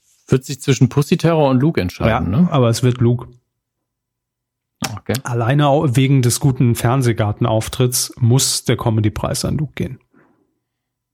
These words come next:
Speaker 1: Mhm.
Speaker 2: Wo wir ja alle noch nicht wissen, was es wird. Also was da raus wird, warum es so war.
Speaker 1: Das ist wahrscheinlich eine kom-, komplett ernste Kunstperformance für Arte.
Speaker 2: Glaub auch.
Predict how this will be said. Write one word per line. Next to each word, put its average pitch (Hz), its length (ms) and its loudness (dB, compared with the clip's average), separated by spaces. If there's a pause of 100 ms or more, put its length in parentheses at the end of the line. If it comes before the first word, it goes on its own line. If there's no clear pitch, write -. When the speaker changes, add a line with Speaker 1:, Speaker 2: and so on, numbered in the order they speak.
(640)
Speaker 1:
Mhm. 80 240 -2
Speaker 2:
Wo 120 140 4
wir 135 80 4
ja 139 120 2
alle 160 200 0
noch 98 180 0
nicht 104 180 0
wissen, 120 280 -4
was 113 160 -8
es - 160 -10
wird. - 200 -14 (1500)
Also 107 200 0
was 92 180 -4
da 110 100 0
raus 113 320 -2
wird, - 180 -8 (140)
warum 107 280 -2
es - 100 -2
so 131 160 -2
war. - 200 -8 (280)
Speaker 1:
Das - 80 -16
ist - 80 -6
wahrscheinlich 104 320 0
eine - 80 -8
kom-, 95 240 0 (100)
komplett 110 360 -2
ernste 98 460 -2
Kunstperformance 92 880 0
für - 140 -4
Arte. 76 300 -2
Speaker 2:
Glaub - 60 -6
auch. 92 200 -8